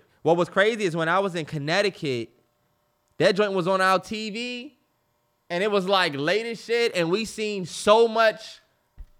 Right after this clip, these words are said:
detail from that, from that case. So when we seen that it was a, a, a documentary, I was like, "Oh, damn." Like,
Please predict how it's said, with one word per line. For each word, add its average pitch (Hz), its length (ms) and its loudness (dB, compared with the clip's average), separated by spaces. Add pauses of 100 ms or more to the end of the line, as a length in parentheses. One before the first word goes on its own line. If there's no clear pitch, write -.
(320)
detail 180 540 -2
from 160 300 -4
that, 151 200 -4
from 156 140 -6
that 139 220 -8
case. 180 260 -4
So 180 140 0
when 151 160 -2
we 196 260 -12 (100)
seen 185 300 -6
that 165 120 -2
it 151 80 -2
was 131 120 -10
a, 135 60 -6
a, 113 520 -4
a 117 40 -10
documentary, 135 560 -10
I 175 80 -10
was 165 160 -8
like, 120 260 -4
"Oh, 160 180 -2
damn." 107 460 -4
Like, 92 260 -14